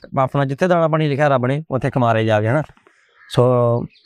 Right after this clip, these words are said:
ਯਾਰੀ ਮੈਨੂੰ ਲੱਗਦਾ ਅੱਗੇ ਵੀ ਬਰਕਰਾਰ ਰਹੂਗੀ, ਜਿਨ੍ਹਾਂ ਨਾਲ ਜਿਹੜੇ ਬਾਹਰ ਆ ਪਹਿਲਾਂ ਉਹਨਾਂ ਨਾਲ ਬਰਕਰਾਰ ਹੀ ਆ। ਬਾਕੀ ਇਹ ਚੀਜ਼ ਵੀ ਮੈਨੂੰ ਮੁੱਕਦੀ ਗੱਲ ਜ਼ੁਬਾਨ ਦੀ, ਕਿ ਨਹੀਂ? ਜ਼ੁਬਾਨ ਦੇ ਸਿਰ ਤੇ ਅੱਜ ਮੇਨ ਹੈਗੀ ਮਿਸਾਲ ਹੀ ਸਿਰਫ ਜ਼ੁਬਾਨ ਦੇ ਉੱਤੇ ਦੇਣ ਨੇ ਆਪਾਂ ਵੀ, ਸਾਡੀ ਯਾਰੀ ਦੀ ਮਿਸਾਲ ਸਿਰਫ ਜ਼ੁਬਾਨ ਦੇ ਉੱਤੇ ਆ।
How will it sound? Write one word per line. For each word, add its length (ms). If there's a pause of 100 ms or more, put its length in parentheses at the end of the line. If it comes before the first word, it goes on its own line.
(100)
ਯਾਰੀ 260
ਮੈਨੂੰ 180
ਲੱਗਦਾ 220
ਅੱਗੇ 140
ਵੀ 60
ਬਰਕਰਾਰ 420
ਰਹੂਗੀ, 280
ਜਿਨ੍ਹਾਂ 240
ਨਾਲ 140
ਜਿਹੜੇ 160
ਬਾਹਰ 220
ਆ 40
ਪਹਿਲਾਂ 220
ਉਹਨਾਂ 120
ਨਾਲ 100
ਬਰਕਰਾਰ 420
ਹੀ 120
ਆ। 100 (720)
ਬਾਕੀ 300
ਇਹ 140
ਚੀਜ਼ 240
ਵੀ 120 (360)
ਮੈਨੂੰ 180
ਮੁੱਕਦੀ 220
ਗੱਲ 80
ਜ਼ੁਬਾਨ 300
ਦੀ, 140 (1400)
ਕਿ 80
ਨਹੀਂ? 120 (580)
ਜ਼ੁਬਾਨ 300
ਦੇ 80
ਸਿਰ 140
ਤੇ 140 (200)
ਅੱਜ 100
ਮੇਨ 380
ਹੈਗੀ 300
ਮਿਸਾਲ 460
ਹੀ 60
ਸਿਰਫ 140
ਜ਼ੁਬਾਨ 300
ਦੇ 60
ਉੱਤੇ 160
ਦੇਣ 200
ਨੇ 120
ਆਪਾਂ 180
ਵੀ, 120 (420)
ਸਾਡੀ 280
ਯਾਰੀ 200
ਦੀ 80
ਮਿਸਾਲ 260
ਸਿਰਫ 140
ਜ਼ੁਬਾਨ 300
ਦੇ 60
ਉੱਤੇ 240
ਆ। 20